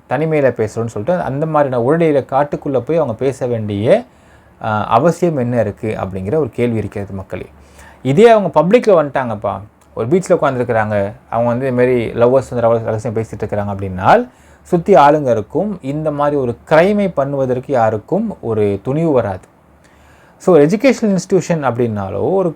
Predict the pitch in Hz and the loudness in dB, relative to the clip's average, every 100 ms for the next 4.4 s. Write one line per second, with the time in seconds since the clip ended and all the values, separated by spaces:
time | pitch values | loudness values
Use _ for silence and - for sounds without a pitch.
0 | - 190 202 190 180 185 170 147 - 175 | 4 4 6 4 4 2 2 -2 -2 -2
1 | 151 165 - 139 - 135 117 101 131 180 | 0 -2 0 -4 -4 -6 -4 -2 0 2
2 | 135 135 156 226 240 180 123 139 214 214 | 2 0 -2 0 2 2 0 0 4 4
3 | 170 160 156 143 123 110 131 123 123 170 | 2 -4 -4 -4 -4 -4 -6 -8 -6 -6
4 | 110 107 104 | -6 -8 -10